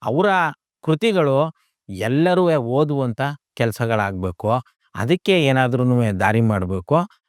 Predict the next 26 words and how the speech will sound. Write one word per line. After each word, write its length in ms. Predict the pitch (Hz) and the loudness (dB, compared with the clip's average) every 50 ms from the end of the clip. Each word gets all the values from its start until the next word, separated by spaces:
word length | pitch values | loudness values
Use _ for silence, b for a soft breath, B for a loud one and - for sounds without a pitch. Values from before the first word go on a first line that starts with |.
| _ - | _ -2
ಅದು 360 | 123 127 131 175 175 143 131 | 0 2 2 2 2 2 2
ಸರ್ಕಾರ 440 | 117 - - 127 120 110 - 127 123 120 110 | 0 0 0 0 0 0 2 2 2 2 2
ಗಮನಿಸ್ಲಿ. 680 | 98 95 104 107 113 127 131 123 107 - - 98 95 - - | 2 0 0 2 4 4 2 2 0 -2 -6 -8 -8 -6 -4
ಇನ್ನ 160 | - 135 143 135 | -2 0 0 0
ಕನ್ನಡ 400 | - - 120 123 139 147 147 151 | 0 0 0 2 2 2 2 2
ಸಾಹಿತ್ಯ 460 | 143 - - 139 135 131 - - 131 | 0 2 0 0 0 0 0 -2 -2
ಪರಿಷತ್ 520 | - - 120 117 107 - 127 113 - - | 0 0 -2 -2 -2 -2 -2 -2 -2 -2
ಅವರು 220 | 123 120 117 117 - | -2 -2 -2 -2 -2
ಕೂಡ 160 | - 123 131 139 123 104 101 B B B B B | -2 0 2 2 2 0 -2 B B B B B
ಇದನ್ನ 300 | 127 123 117 117 117 113 | -2 0 0 2 2 2
ಬಹಳ 300 | 107 98 113 117 120 123 | 2 2 2 2 2 2
ದೊಡ್ಡದಾಗಿ 640 | 113 101 113 110 101 101 127 127 131 127 120 120 113 | 2 2 2 2 2 2 2 2 2 2 2 -2 -2
ಸಂಭ್ರಮಿಸ್ತಾ 600 | - - 104 107 110 117 113 113 104 - - 110 | -2 -2 -2 -2 0 -2 -2 -2 -4 -6 -6 -6
ಇದ್ದಾರೆ. 380 | 104 98 92 101 107 123 143 147 - | -6 -6 -4 -4 -4 -4 -4 -2 -2
ಇವ್ರಿಬ್ರು 720 | 110 113 123 127 123 120 117 113 117 139 160 165 165 160 | 0 2 2 4 4 2 2 2 2 0 2 4 4 4
ರೈಟರ್ಸು 680 | 139 127 131 123 - 135 123 107 - - 151 165 165 147 | 4 2 2 2 0 0 0 0 -2 -2 -2 0 0 -2
ಇಪ್ಪತ್ತೆಂಟಕ್ಕೋ 760 | 113 101 - - 131 120 - 131 127 113 127 113 - 131 120 | -4 -4 -2 0 0 0 0 0 0 0 -2 -2 0 0 0
ಇಪ್ಪತ್ತೊಂಬತ್ತಕ್ಕೋ, 720 | 110 - - 107 - 120 110 110 104 - 120 104 - 110 | 0 0 -2 -4 -2 0 0 0 0 0 0 0 0 0
ಮೇ 260 | 101 104 110 113 110 | 0 2 2 2 0
ಇಪ್ಪತ್ತೆಂಟು 460 | 101 - - 110 - 123 113 104 - | 0 0 -2 -2 0 0 -2 0 -2
ಇಪ್ಪತ್ತೊಂಬತ್ತಕ್ಕೆ 640 | 95 - 110 98 - 107 104 104 92 - 104 - 147 | -2 -4 -4 -4 -2 -2 -2 -2 -2 -4 -4 0 2
ಇಂಗ್ಲೆಂಡಿಂದ 500 | 147 127 117 117 117 113 113 113 107 104 104 101 95 95 | 2 4 4 4 4 4 2 2 2 2 2 2 0 0
ಬರುವ 320 | 95 101 110 107 104 107 104 | 0 2 2 4 4 4 2
ಸಾಧ್ಯತೆ 540 | - - 101 101 101 95 101 95 - 95 90 | 2 0 -2 -2 0 -2 -4 -2 -4 -4 -4
ಇದೆಯಂತೆ. 720 | 87 92 95 92 92 87 - 143 151 - b b b b b b b b | -4 -2 -4 -4 -2 0 0 0 0 0 b b b b b b b b
ಅದಕ್ಕೆ 560 | 117 123 127 160 160 - - 202 190 165 131 | -2 2 2 2 0 2 0 0 0 0 -2